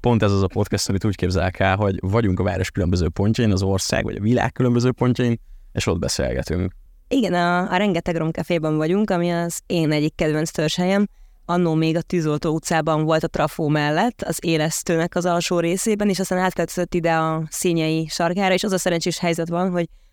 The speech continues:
Speaker 2: annó is mellette laktam, és én is utána költöztem, és most megint mellette lakom. És az egyik kedvenc törzshelyem, leginkább azért, mert ilyen egészen elképesztő hangulata van. A bácsi, aki csinálja, Tibi, ő egy ilyen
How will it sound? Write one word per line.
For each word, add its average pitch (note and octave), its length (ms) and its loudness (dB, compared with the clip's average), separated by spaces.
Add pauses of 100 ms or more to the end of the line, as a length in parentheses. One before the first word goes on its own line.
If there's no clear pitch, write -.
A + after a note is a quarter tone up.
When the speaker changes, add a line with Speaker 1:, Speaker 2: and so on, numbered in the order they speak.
Speaker 2:
annó F#3 260 2
is A3+ 100 0
mellette G3 320 0
laktam, F#3+ 320 0
és - 160 -8
én F3+ 140 0
is D#3+ 80 0
utána D#3 240 0
költöztem, D3+ 380 0
és D3+ 80 -2
most D#3 140 -4
megint C#3+ 220 0
mellette C#3+ 340 -2
lakom. F3+ 320 -2 (500)
És E3+ 280 0
az F3+ 100 0
egyik D#3+ 200 0
kedvenc D#3 340 0
törzshelyem, F3+ 600 0 (100)
leginkább D#3+ 500 0
azért, D#3 300 2
mert D3+ 180 -2
ilyen D3 180 -2
egészen G#3+ 340 2
elképesztő F#3+ 500 0
hangulata E3 500 0
van. D#3 320 0 (420)
A D3+ 180 0
bácsi, D3+ 340 0
aki D3+ 180 -4
csinálja, D3+ 340 0
Tibi, D#3 380 0
ő D3 80 2
egy C#3+ 120 0
ilyen D3 320 0